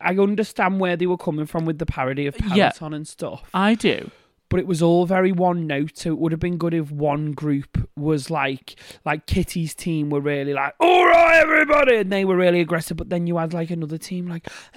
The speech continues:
Speaker 1: "Okay, baby boomer." Like, I don't know, just a
Speaker 2: Yeah.
Speaker 1: bit,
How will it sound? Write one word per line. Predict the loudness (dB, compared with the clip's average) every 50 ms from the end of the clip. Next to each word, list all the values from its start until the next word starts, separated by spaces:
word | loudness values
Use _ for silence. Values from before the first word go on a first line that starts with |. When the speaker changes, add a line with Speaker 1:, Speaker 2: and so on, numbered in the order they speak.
| -20 -20
Speaker 1:
"Okay, | -20 -10 -8 -6 -4
baby | -2 -2 -2 -2 -2 -4
boomer." | -4 -2 -2 -2 -2 -2 -4 -6 -4
Like, | -4 -4 -4 -4 -6 -8 -6
I | -2
don't | 0 2 2
know, | 2 2
just | 2 2 4 4
a | 6
Speaker 2:
Yeah. | 6 6 6 6 6 2
Speaker 1:
bit, | 0 -6 -14